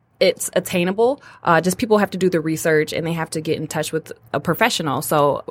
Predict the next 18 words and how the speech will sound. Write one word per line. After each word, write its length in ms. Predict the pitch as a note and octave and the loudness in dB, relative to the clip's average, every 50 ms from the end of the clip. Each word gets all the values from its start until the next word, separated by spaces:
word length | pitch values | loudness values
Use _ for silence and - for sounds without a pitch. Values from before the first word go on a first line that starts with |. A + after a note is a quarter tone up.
| - D#3+ | -4 0
your 120 | F#3 E3 | 0 2
realtor 400 | D#3 E3+ E3+ E3 E3 - F3+ E3 | 4 4 4 4 4 2 0 -2
can 220 | E3 - E3 D#3 | 0 -2 -2 0
walk 220 | D3+ D3+ D3+ - - | 2 2 2 0 -2
you 60 | F3 | -6
through 220 | F3+ - C4 C4+ B3+ | -2 0 0 2 4
that, 420 | B3+ A#3 A3 G#3+ G3 G3 - - - | 6 6 6 6 4 2 0 0 0
um, 160 | E3+ E3 E3+ | 0 0 0
talking 300 | - - D#3+ - D#3+ D3+ | 0 -2 -2 -2 -2 -4
to 200 | - E3 D#3 D3+ | -2 0 0 0
a 120 | D3 D3 | 0 0
professional 500 | D3 - D3 - D3 C#3 - - C#3+ C3 | -2 -6 -6 -6 -6 -6 -4 -6 -6 -6
mortgage 420 | C#3 C#3+ D3+ F3 E3+ E3+ E3 - - | -4 -2 -4 -4 -2 -4 -8 -6 -6
lo-, 160 | D#3+ D#3 - - | -6 -6 -6 -6
um, 320 | - E3 D#3+ D3+ D3+ D#3 | -4 -4 -2 -2 -2 0
loan 260 | D#3+ D#3+ D#3+ D#3+ D#3+ D#3+ | 2 2 4 4 2 0
person. 520 | - F3+ E3+ - - E3+ D#3 D#3 D#3 D#3 | 0 -2 -2 0 0 0 0 0 0 -2
So 260 | D3+ - D#3+ D3 C#3+ | 0 0 2 0 0